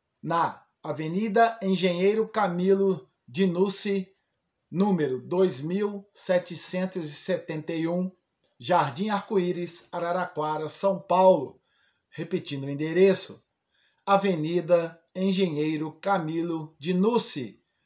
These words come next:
número dois sete sete um, no bairro Jardim Arco-Íris, Araraquara, São Paulo. Então, amigos,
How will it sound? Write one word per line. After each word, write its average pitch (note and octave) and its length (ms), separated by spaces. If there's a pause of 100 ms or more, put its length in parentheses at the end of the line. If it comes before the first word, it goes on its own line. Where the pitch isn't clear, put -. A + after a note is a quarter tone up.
(760)
número F3 520
dois F#3 640 (760)
sete F3 760 (140)
sete E3+ 800
um, G#3+ 320 (560)
no E3+ 140
bairro E3 400
Jardim D#3 480
Arco-Íris, F3 920
Araraquara, C3+ 1000 (400)
São - 440
Paulo. A2+ 500 (600)
Então, G#3 440
amigos, C3+ 640